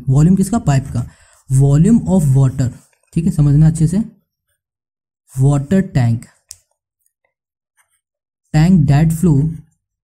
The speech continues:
that flow, ठीक है। That flow क्या होगा? किस स्पीड से होगा? Flow the pipe, हाँ, पाइप से भर रहा है ना, अ, flow the pipe।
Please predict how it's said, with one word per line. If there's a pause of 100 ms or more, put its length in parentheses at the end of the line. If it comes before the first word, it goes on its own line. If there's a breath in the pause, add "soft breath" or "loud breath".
(1400)
that
flow, (1700)
ठीक
है। (460 loud breath)
That
flow (240)
क्या
होगा?
किस
स्पीड
से
होगा?
Flow
the (160)
pipe,
हाँ,
पाइप
से
भर
रहा
है
ना, (1000)
अ,
flow
the
pipe।